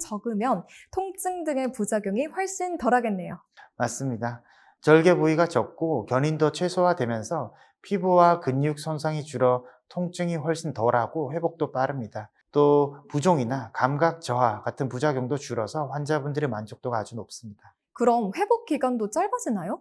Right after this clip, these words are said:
Speaker 2: 개인차가 있기는 하지만 대부분 이, 삼 일이면 일상 복귀가 가능하고 일주일 정도면 대부분의 활동이 가능합니다.
Speaker 1: 네, 직장인들에게는 정말 중요한 정보네요. 자, 그럼 여기서 마지막으로 꼭 짚고 넘어가야 할 중요한 질문 하나 드리겠습니다.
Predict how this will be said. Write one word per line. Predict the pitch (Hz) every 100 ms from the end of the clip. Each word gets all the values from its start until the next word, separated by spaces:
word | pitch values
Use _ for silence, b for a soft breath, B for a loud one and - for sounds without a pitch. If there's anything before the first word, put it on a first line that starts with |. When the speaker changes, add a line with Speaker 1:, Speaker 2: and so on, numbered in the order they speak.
| _ _ _ -
Speaker 2:
개인차가 | 147 180 185 185 180
있기는 | 123 117 160 156
하지만 | 165 165 139 175 127 107 -
대부분 | 147 175 175 180 160
이, | 131
삼 | 196 190
일이면 | 185 165 160 156 156
일상 | 135 156 175 143
복귀가 | 127 139 139
가능하고 | 110 107 120 104 98 156 139 b b b
일주일 | - 196 190 196
정도면 | 165 147 147 143 139
대부분의 | 117 120 147 151 143
활동이 | 143 139 139 127
가능합니다. | 113 113 123 104 95 b 240
Speaker 1:
네, | 220
직장인들에게는 | 214 - 311 302 269 262 247 240 226
정말 | 208 202 196
중요한 | 196 220 247 277 254
정보네요. | 220 196 233 226 180 165 180 -
자, | 247
그럼 | 285 262
여기서 | 220 302 254
마지막으로 | 175 185 330 359 320 233 185 185 185
꼭 | 339 339
짚고 | 339 240 - 330 240
넘어가야 | 196 240 285 285 254
할 | 247 240 226
중요한 | - 247 320 311 285
질문 | 226 214 220
하나 | 233 220
드리겠습니다. | 226 220 208 190 175 165 165